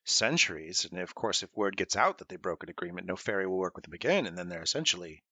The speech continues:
banished to the wilds. It's virtually unheard of, which is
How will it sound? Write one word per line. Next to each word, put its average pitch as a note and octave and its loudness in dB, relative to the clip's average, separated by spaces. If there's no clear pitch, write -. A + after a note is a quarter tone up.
banished F#2+ 2
to - 0
the F#2+ 2
wilds. A#2 4
It's - 0
virtually A#2 2
unheard D#3+ 2
of, - -4
which - -2
is - -2